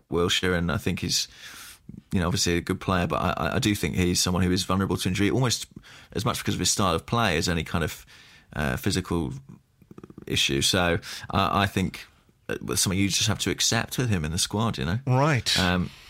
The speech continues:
Speaker 1: and Walcott, for all his flaws, you know, Jamie Vardy, you know, is not a dissimilar player and he's right near the top of the Premier League charts. So if someone uses him appropriately and he's motivated enough,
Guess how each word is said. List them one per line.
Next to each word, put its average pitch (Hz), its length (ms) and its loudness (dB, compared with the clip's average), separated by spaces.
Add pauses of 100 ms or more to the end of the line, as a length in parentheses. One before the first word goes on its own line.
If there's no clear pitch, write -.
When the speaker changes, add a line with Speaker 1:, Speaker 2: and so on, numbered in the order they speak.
(100)
Speaker 1:
and 113 160 2
Walcott, 139 560 2 (200)
for 131 400 0
all 160 180 4
his 160 140 2
flaws, 156 440 2
you 160 100 2
know, 147 260 0 (1400)
Jamie 143 320 0
Vardy, 139 560 2
you 120 140 2
know, 113 180 2 (140)
is 117 200 2
not 120 280 2
a 117 80 2
dissimilar 120 500 2
player 113 360 2
and 113 80 4
he's 117 140 2
right 120 320 2
near 92 140 2
the 98 60 2
top - 240 0
of 92 80 0
the 90 60 0
Premier 95 260 2
League 90 180 2
charts. - 380 0
So 98 260 2 (240)
if 104 80 0
someone 143 220 2
uses 123 380 4
him 110 140 0
appropriately 123 840 -2 (100)
and 92 240 0
he's 110 280 2
motivated 107 600 2
enough, 110 380 -2